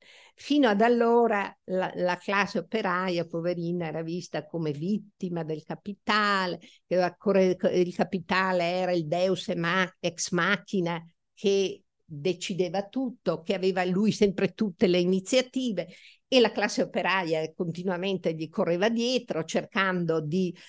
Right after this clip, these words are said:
eh, resistere, di, di, di... e lui spazza via co-, completamente questa visione e dice: "No,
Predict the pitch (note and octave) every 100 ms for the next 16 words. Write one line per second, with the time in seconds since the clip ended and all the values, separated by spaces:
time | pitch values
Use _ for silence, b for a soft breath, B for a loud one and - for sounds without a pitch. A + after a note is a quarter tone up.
0 | b _ F#3 E3+ E3 D#3+ D#3 D#3 D#3+ G3+
1 | F#3 C#4 C4+ - - F3+ E3+ E3 E3 E3+
2 | D#3+ F3 E3+ D#3 E3+ E3+ - _ _ _
3 | - A#3 C4+ A3 C#4 C#4 _ - - -
4 | - G#3+ F#3+ - - D4 G3 E3 D3 F3
5 | - _ _ _ - - - _ - E3+
6 | E3 G#3 G#3+ G#3+ A3 C4 A3+ G3+ A3+ -
7 | A#3 D4+ D4+ G#3 A#3+ C4+ G#3+ F3+ G3+ -
8 | E3 F#3 A3 D3+ -